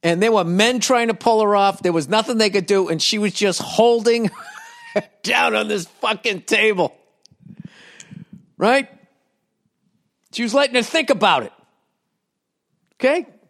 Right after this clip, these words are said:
Think about why the back of your head's throbbing right now. And now you need to fucking cool off smelling this fucking foot cheese that we're eating with this wine, right? She had a right down on the fucking thing, right?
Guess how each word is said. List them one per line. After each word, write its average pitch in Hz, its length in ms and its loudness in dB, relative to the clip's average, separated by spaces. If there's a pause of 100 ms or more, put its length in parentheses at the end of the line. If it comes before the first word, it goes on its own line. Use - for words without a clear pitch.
(800)
Think 254 140 0
about 254 240 2
why 247 180 4
the 247 100 2
back 233 260 0
of 247 120 -4
your 226 80 4
head's 233 220 0
throbbing 208 400 2
right 196 200 2
now. 185 340 2 (260)
And 196 160 0
now 220 140 4
you 226 180 0
need 247 220 0
to 175 120 4
fucking 262 560 -2
cool 254 380 2
off 208 420 2 (400)
smelling 233 540 0
this 214 240 2
fucking 220 480 0
foot 240 360 -2
cheese 202 440 0
that 202 120 2
we're 190 160 2
eating 202 200 0
with 196 140 0
this 185 200 0
wine, 156 380 0
right? 185 200 0
She 208 140 -2
had 175 160 2
a 143 60 0
right 190 340 0
down 190 200 0
on 175 100 0
the 151 80 -2
fucking 170 340 -2
thing, 117 260 -4
right? 180 280 -2